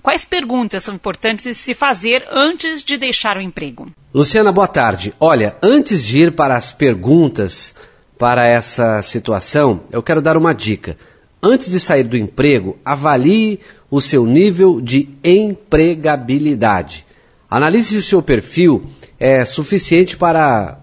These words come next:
Speaker 2: assumir uma boa oportunidade no mercado de trabalho. Mas vamos lá então às perguntas para se fazer antes de sair da empresa. Primeira pergunta, meus valores estão alinhados aos valores da empresa? Essa é a primeira. Segunda,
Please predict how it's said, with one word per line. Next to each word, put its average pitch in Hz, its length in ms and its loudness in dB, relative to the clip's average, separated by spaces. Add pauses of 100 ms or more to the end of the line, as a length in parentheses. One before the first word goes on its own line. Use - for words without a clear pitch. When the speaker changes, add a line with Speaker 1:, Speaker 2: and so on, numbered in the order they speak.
(100)
Speaker 2:
assumir 247 460 2
uma 135 420 2
boa 156 240 2
oportunidade 131 680 0
no 139 80 2
mercado 135 320 0
de 135 100 -4
trabalho. 101 460 -2 (460)
Mas 165 160 0
vamos 262 200 4
lá 185 120 4
então 160 160 2
às 147 100 -2
perguntas 170 680 2 (300)
para 160 100 0
se 165 160 -2
fazer 160 400 0 (100)
antes 220 380 4
de 185 140 -2
sair 170 200 0
da 180 120 2
empresa. 104 500 -4 (380)
Primeira 247 300 2
pergunta, 180 560 2 (140)
meus 135 180 2
valores 185 500 2 (160)
estão 147 440 0
alinhados 135 760 2
aos 117 140 -2
valores 117 320 -2
da 110 100 -4
empresa? 101 640 0
Essa 90 240 -12
é 123 40 -2
a - 20 -6
primeira. 151 480 0 (460)
Segunda, 185 580 2